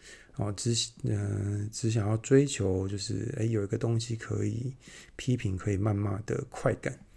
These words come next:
然后而不去了解其中的本质。但我觉得也无妨，因为只会批评的人呢，他不会进步，他也无法打造价值。好，那我来看一下我还有没有什么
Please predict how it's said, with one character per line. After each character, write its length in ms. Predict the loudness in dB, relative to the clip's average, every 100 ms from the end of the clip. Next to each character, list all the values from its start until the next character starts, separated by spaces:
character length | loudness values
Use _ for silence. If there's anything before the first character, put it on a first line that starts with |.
| -20 -20 -14 -6
然 120 | -2
后 380 | -2 -2 -4 -6 -12 -10 -2
而 100 | -2
不 160 | -2
去 220 | -2 0
了 200 | 0 -2
解 160 | -4 -4
其 200 | -6 -6
中 140 | -6
的 80 | -6 -6
本 140 | -8 -8
质。 180 | -16 -16 -20 -20 -20 -20 -6
但 120 | 0
我 60 | 2
觉 160 | 2 2
得 400 | 2 0 -2 -2
也 120 | 0 0
无 180 | 0
妨， 240 | -2 -4 -6 -10 -20 -20 -10 -2
因 100 | 2
为 400 | 2 2 0 -4 -14 -20 -20
只 180 | -8 -4
会 200 | 0 0
批 240 | 0 -2 -2
评 180 | -2
的 100 | -2
人 240 | -2 -2 -4
呢， 240 | -4 -4 -6
他 420 | -6 -4 -4 -6 -12
不 160 | -4 -2
会 80 | -2
进 220 | -2 -4
步， 120 | -4 -10 -14 -20 -20 -20 -18 -18 -20 -20 -20 -6
他 180 | 2 2
也 80 |
无 100 | 2
法 180 | -2 -4
打 200 | -4 -6
造 180 | -4 -6
价 240 | -4 -8 -8
值。 160 | -14 -16 _ -20 -20 -20 -20 -20 -20 -20 -20 -10
好， 140 | -8 -8 -18 -20 -12
那 120 | -6
我 640 | -2 0 0 -2 -4 -8 -8
来 80 | -4
看 200 | -2 -2
一 60 |
下 180 | -2 -2
我 140 | -2
还 160 | -4 -4
有 60 | -4
没 80 |
有 60 | -6
什 100 | -6
么 140 | -8